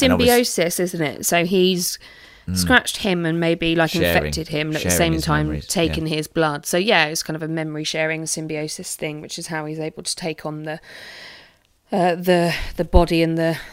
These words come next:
Speaker 2: the image of Claude as well as his, his thoughts and dreams, um,
Speaker 1: Yep.
Speaker 2: et cetera.
Speaker 1: Well,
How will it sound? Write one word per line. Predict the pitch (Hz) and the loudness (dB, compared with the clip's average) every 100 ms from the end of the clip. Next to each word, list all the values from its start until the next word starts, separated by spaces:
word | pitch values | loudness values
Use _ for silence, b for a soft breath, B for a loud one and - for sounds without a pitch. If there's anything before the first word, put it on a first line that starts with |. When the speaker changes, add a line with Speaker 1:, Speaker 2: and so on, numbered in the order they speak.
| B B B | B B B
Speaker 2:
the | 165 160 - | -6 -6 -2
image | 175 175 160 - | 0 0 0 -2
of | - 156 - - | -4 -6 -8 -6
Claude | - 170 160 - | 0 2 2 -2
as | - 160 - | -6 -6 -2
well | 165 170 | -2 0
as | 165 - | -2 -4
his, | 175 160 - | -4 -2 -4
his | - 170 - | -4 -6 -4
thoughts | - 180 - - | -4 -4 -6 -8
and | 175 170 - _ _ _ | -6 -8 -12 _ _ _
dreams, | 190 185 175 - - _ b b b b b b b b _ 208 | 0 0 -2 -8 -16 _ b b b b b b b b _ -8
um, | 180 170 170 165 | -6 -6 -8 -4
Speaker 1:
Yep. | 185 180 - - - | -4 -4 -6 -20 -14
Speaker 2:
et | - | -6
cetera. | - - - | -4 -4 -2
Speaker 1:
Well, | 92 95 | -2 -2